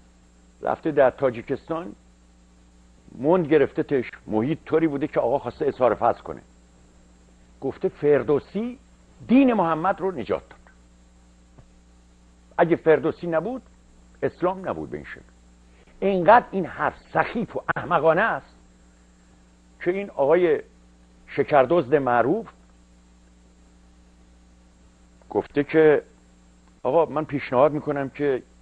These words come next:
یکی بیاد این رئیس جمهور رو قبل از اینکه این حرفا رو بزنه، آیت الله مکارم شیرازی، بشین یه خورده بهش تاریخ یاد بده، یه خورده یه چیزایی به این یاد بدن که ایشون نره این حرفا رو بزنه.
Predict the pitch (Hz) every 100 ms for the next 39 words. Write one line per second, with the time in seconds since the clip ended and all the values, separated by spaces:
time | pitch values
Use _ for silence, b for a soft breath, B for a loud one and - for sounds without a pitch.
0 | _ 120 156 - 147 147 143 139 120 110
1 | - 104 110 98 123 139 101 95 _ _
2 | _ _ - _ _ _ - - _ b
3 | b b b b - 156 160 165 151 151
4 | 156 156 139 131 - 127 104 82 87 -
5 | 107 101 113 78 95 98 90 80 64 60
6 | - _ b b b - 214 - 214 208
7 | - 208 185 - - 123 180 - 107 -
8 | - - - - - _ - - _ _
9 | b b b 165 156 202 214 208 - 135
10 | 113 175 190 175 170 131 123 - 95 85
11 | - - - - - - 123 - 202 165
12 | 180 202 131 104 101 117 90 80 71 -